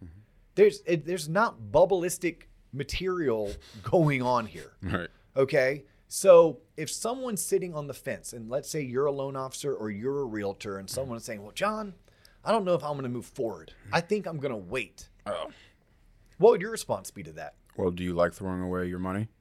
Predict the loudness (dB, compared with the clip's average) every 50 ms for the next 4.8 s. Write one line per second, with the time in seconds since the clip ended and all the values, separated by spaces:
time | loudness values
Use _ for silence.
0 | _ -10 -4 -2 0 8 8 8 8 8 4 -2 -4 -4 -4 -4 -4 -6 -6 -6
1 | -8 -8 -6 -4 -4 -4 -4 -6 -6 -6 -6 -8 -8 -12 _ _ _ _ -6 4
2 | 6 6 6 6 2 -4 -2 0 2 2 2 2 -2 -2 -4 -6 -8 -10 -2 0
3 | 2 2 2 0 -6 -8 -10 -6 -4 -4 -4 -2 -2 -4 -4 -2 -4 -4 -4 -2
4 | 0 0 0 2 0 -4 -4 -2 -4 -4 -4 0 2 4 4